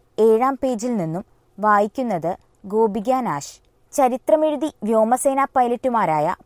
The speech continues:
പിതാവും മകളും. ന്യൂഡൽഹി. പുരുഷ ഓഫീസർമാർക്കൊപ്പം വനിതാ ഓഫീസർ യുദ്ധവിമാനം പറത്തുന്നതൊന്നും ഇക്കാലത്ത് വലിയ സംഭവമല്ല. എന്നാൽ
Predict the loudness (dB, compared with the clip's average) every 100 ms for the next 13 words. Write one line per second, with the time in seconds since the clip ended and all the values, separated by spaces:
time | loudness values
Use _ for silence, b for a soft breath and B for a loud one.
0 | _ -4 2 2 2 -2 -2 -4 -8 _
1 | 0 2 4 2 -2 -14 _ -2 0 0
2 | -2 2 0 0 -2 -2 0 -2 -2 -6
3 | -4 -6 -6 _ -2 0 0 0 0 2
4 | 0 0 -6 -2 -2 _ _ -8 0 2
5 | 2 2 0 -2 -2 -2 -2 -4 -2 -2
6 | -4 -8 _ -10 -2 0 0 -2 -4 -4
7 | 0 0 2 0 0 -2 -2 -2 -6 -6
8 | -12 _ _ _ _ -4 -2 0